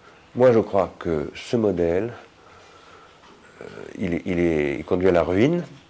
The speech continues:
parce qu'il produit de ce que j'appelle de la désindividuation, euh, où les individus,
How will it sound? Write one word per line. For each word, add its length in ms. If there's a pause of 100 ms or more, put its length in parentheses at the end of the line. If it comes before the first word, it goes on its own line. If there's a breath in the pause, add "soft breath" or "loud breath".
(520 loud breath)
parce 200
qu'il 180
produit 380
de 80
ce 60
que 100
j'appelle 300
de 60
la 100
désindividuation, 1200 (1300 loud breath)
euh, 100 (500)
où 280 (100)
les 220
individus, 680